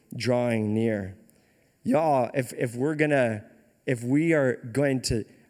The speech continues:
have an impact as a people,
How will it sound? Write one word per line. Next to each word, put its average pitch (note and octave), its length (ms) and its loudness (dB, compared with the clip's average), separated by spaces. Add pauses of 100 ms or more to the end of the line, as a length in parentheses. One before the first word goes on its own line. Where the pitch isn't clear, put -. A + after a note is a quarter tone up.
(760)
have D#3 300 0
an B2 160 0
impact D3+ 640 -2
as B2 300 0 (100)
a A#2 140 0
people, A2 600 -6